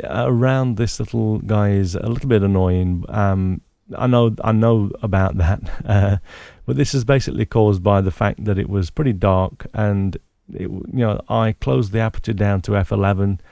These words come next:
uh, to get more of him in focus at this, uh, working distance. So the twin light was pretty much the only light source. I raised the I S O to two hundred and set the shutter speed to one hundredth of a second.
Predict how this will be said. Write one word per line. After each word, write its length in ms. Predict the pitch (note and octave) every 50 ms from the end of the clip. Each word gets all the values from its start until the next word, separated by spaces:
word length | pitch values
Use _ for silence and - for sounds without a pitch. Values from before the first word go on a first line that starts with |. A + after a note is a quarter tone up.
| _ _ _ _ _ _ -
uh, 140 | - G#2+ G2+
to 160 | F#2+ - -
get 180 | G#2 G2+ G#2 -
more 380 | - A2 G#2+ G#2+ G#2+ G#2 G2+ G2+
of 120 | F#2+ -
him 260 | - G#2 G2 G2 G2
in 180 | F#2+ G2+ F#2+ F2
focus 640 | - - G#2 G#2 G#2 - - G2 F2+ E2 - - - - - - - - -
at 120 | - -
this, 340 | A#2+ A2 - - - - -
uh, 160 | A2 G#2 F#2+
working 380 | F#2+ G2 G2+ G2+ - - G#2 F#2+
distance. 460 | F#2 F#2+ F2+ - - G2 F#2 F2 -
So 440 | - - - A#2+ A2 G#2+ G#2 G2 F2+ - - - - _ - - -
the 80 | A#2+
twin 260 | - - F3 E3 D#3
light 220 | C#3+ C3 B2 B2 -
was 140 | A#2 - -
pretty 180 | - B2 A2+
much 240 | A2 G#2+ - - -
the 140 | - G#2+ G#2+
only 400 | G#2+ A2 A2+ A2 G#2+ G2+ G2 F#2+
light 340 | F#2 F#2+ F#2 F#2 F2+ - -
source. 480 | - - - - - - - - - _ _ _ _ _ _ _ _ _ _ _ _ _ _ _ _ _ _ _ _ _ _ _ _ _ _ -
I 220 | - C3 C3+ C3+ C3+
raised 500 | B2+ B2 C3+ D3 D#3+ E3 D3+ - - -
the 300 | C3 B2+ B2+ B2 A#2 -
I 180 | B2 A#2 A#2+
S 140 | A#2+ A2 -
O 140 | A#2 A#2 A2+
to 120 | - G#2
two 220 | F#2 - A2+ G#2+ G2+
hundred 340 | G2+ G#2+ G#2+ F#2+ F2+ E2 E2+
and 140 | F2+ F2+
set 240 | - - - - G#3
the 60 | A2+
shutter 280 | F#2+ - - - - -
speed 380 | - - - A2 G2+ F#2+ E2+ -
to 200 | - G2 F#2+ F#2+
one 180 | F#2 G2 F#2+
hundredth 360 | F#2 G#2+ G2+ F#2+ G2 - -
of 80 | - F2+
a 40 | F#2+
second. 560 | - - A2+ G#2 G#2 - G2 E2 D#2+ D#2 D#2